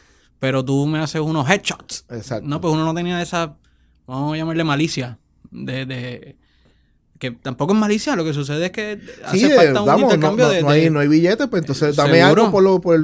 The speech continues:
Speaker 2: por
Speaker 1: Sí,
Speaker 2: mi
Speaker 1: pues,
Speaker 2: trabajo.
Speaker 1: exacto, por, por esto es lo que yo cobro, pues, ¿por qué tú cobras usualmente? Pues tal, tal y cosa. Pues no, pues, e-, ese B M B. Gracias. Sí, pues,
Speaker 2: <laughs>
Speaker 1: ella es la que me puso en, en eso en, en la cabezota. Igual, eh, no había, no había esa malicia.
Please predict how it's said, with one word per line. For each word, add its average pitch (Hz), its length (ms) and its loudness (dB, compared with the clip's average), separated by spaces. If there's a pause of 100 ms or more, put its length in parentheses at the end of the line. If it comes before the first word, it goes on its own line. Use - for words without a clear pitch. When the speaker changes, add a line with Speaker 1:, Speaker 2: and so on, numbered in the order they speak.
Speaker 2:
por 156 100 -2
Speaker 1:
Sí, 143 60 0
Speaker 2:
mi 170 60 2
Speaker 1:
pues, 156 40 -4
Speaker 2:
trabajo. 165 400 0
Speaker 1:
exacto, 151 400 -6
por, 143 200 -6
por 139 120 -4
esto 143 160 -6
es 185 60 -2
lo 196 80 0
que 208 100 4
yo 214 100 2
cobro, 220 360 2
pues, 147 200 -6 (140)
¿por 147 160 -12
qué 160 80 -4
tú 185 140 -6
cobras 160 280 0
usualmente? 180 680 -4
Pues 135 200 -12
tal, 139 180 -12
tal 156 120 -12
y 156 80 -8
cosa. 127 320 -16
Pues 135 140 -16
no, 190 160 -8
pues, - 320 -14
e-, 139 180 -12
ese 139 240 -10
B 147 80 -6
M 143 80 -6
B. 123 140 -10 (360)
Gracias. 117 380 -10 (160)
Sí, 131 180 -14
pues, 185 260 -2
Speaker 2:
<laughs> - 20 -8
Speaker 1:
ella 131 180 -6
es 131 60 -8
la 139 100 -8
que 120 220 -12 (400)
me 127 100 -10
puso 139 280 -6
en, 139 120 -10
en 120 240 -12
eso 131 380 -12
en, 127 260 -8
en 123 100 -16
la 120 80 -10
cabezota. 120 440 -10 (760)
Igual, 147 440 -2
eh, 127 960 -4 (340)
no 143 140 -2
había, 180 220 2
no 151 100 -6
había 165 160 -4
esa 190 140 -6
malicia. 147 500 -6